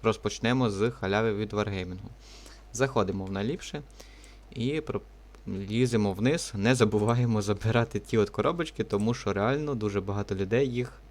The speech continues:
ну, з-, забувають просто забрати. Так, що мені дасть?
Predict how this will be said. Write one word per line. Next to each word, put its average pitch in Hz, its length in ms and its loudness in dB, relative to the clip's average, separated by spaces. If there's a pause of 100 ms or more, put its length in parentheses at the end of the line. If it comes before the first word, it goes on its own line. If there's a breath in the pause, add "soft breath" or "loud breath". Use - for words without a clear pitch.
(260)
ну, 101 220 -2
з-, - 200 -12
забувають 104 540 0
просто - 280 -6
забрати. 98 440 -10 (500 loud breath)
Так, 95 260 -2
що 139 200 2
мені 104 220 4
дасть? 170 400 -2